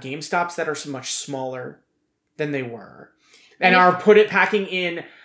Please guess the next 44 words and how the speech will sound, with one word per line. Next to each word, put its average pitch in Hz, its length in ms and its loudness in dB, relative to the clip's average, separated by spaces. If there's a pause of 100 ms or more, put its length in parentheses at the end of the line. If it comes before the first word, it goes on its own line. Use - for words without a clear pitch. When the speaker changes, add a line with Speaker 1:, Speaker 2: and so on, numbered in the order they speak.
(160)
Speaker 1:
First 165 380 -4
it 208 100 0
was 196 180 2
collectibles, 190 760 4
and 160 160 -4
now 143 200 2
they're 170 120 -4
putting 175 280 -8
more 180 140 -6
P 196 240 -10
C 196 240 -4
equipment 175 560 -4
in. 165 560 -10
Speaker 2:
Sure, 165 480 -4
and 240 140 -6
it's 254 160 -10
not 330 140 -8
even 233 280 -6
just 170 400 -8
GameStop 160 540 -8
that's - 220 -10
the 139 100 -16
problem. 143 440 -6
If 143 140 -14
you 170 60 -14
go 165 100 -6
to 160 80 -6
any 165 220 -8 (100)
Best 135 320 -10
Buy, 123 260 -6
if 127 180 -14
you 151 60 -16
go 151 120 -8
to 143 80 -8
Target, 135 720 -14
like, 151 260 -8
the 175 80 -16
Speaker 1:
Mm-hmm. 185 160 -8
Speaker 2:
shelf 208 340 -4
space 185 440 -6
for 175 260 -4
gaming 156 540 -8
is 156 120 -12
shrinking. - 640 -14